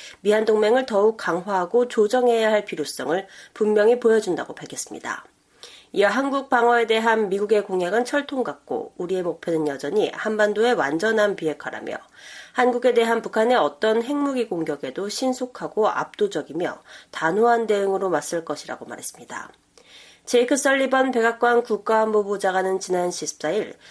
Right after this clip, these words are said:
칠 차 핵실험 등 북한의 도발 가능성에 경계를 늦추지 않고 있다고 밝혔습니다. 설리번 보좌관은 이날 조 바이든 대통령의 아시아 태평양 경제협력체 회의 참석차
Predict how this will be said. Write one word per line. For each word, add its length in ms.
칠 220
차 140
핵실험 400
등 140
북한의 360
도발 380
가능성에 600
경계를 500
늦추지 540
않고 340
있다고 320
밝혔습니다. 680
설리번 400
보좌관은 420
이날 380
조 160
바이든 320
대통령의 640
아시아 500
태평양 600
경제협력체 1040
회의 180
참석차 640